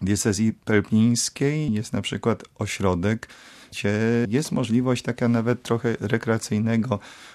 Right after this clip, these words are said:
odpoczynku dla tych ludzi może. I teraz kongres, który się odbywa po raz trzynasty tu w Rzymie, Watykanie, mm, poprzedni miał miejsce w Gdyni w dwutysięcznym siódmym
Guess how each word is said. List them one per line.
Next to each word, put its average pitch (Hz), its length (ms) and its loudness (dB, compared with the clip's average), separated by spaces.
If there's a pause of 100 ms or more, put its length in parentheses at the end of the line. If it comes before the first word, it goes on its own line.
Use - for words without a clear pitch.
(120)
odpoczynku 113 680 2
dla 87 180 -2
tych 95 200 -4
ludzi 95 260 -2
może. 85 500 -4 (180)
I 104 240 -6
teraz 110 300 -4
kongres, 110 400 -2
który 123 180 -2
się 120 200 0
odbywa 113 640 0 (180)
po 98 100 -4
raz 92 180 -4
trzynasty 101 800 0
tu 101 180 -6
w 101 100 -10
Rzymie, 98 380 -2
Watykanie, 101 640 -2 (600)
mm, 98 220 -4
poprzedni 101 500 0
miał 101 180 2
miejsce 98 400 0
w - 20 -2
Gdyni 104 320 2
w - 20 -2
dwutysięcznym 113 840 0
siódmym 117 480 0